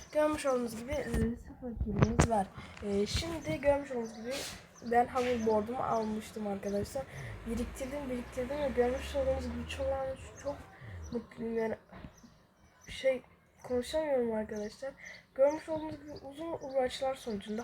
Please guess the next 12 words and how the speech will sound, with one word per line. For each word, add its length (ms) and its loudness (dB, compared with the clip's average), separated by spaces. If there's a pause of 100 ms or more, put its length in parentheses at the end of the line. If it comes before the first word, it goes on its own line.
hoverboard'umuzu 840 0
aldık. 300 0 (840)
Bunlar 460 4 (120)
çok, 260 -4 (380)
e, 160 -2 (120)
uzaklara 540 4
falan 400 2
gidebiliriz 720 2
yani. 320 2 (460)
Mesela 420 6
diyelim, 360 4 (480)
e, 100 -2